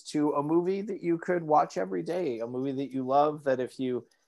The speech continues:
need to put something on for background noise or if you're flipping the proverbial channel,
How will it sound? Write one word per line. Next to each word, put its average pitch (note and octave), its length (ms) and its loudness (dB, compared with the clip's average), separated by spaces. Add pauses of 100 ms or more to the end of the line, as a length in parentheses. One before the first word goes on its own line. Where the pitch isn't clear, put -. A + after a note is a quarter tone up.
(140)
need C3+ 160 -2
to C#3 40 0
put C#3+ 220 -2
something C#3 340 0
on B2+ 160 0
for B2 140 -6
background D3 520 4
noise D3+ 340 2
or C3 80 0
if - 100 -16
you're B2+ 100 -2
flipping C#3+ 380 -2
the B2 80 -6
proverbial C3+ 580 0
channel, D3 640 0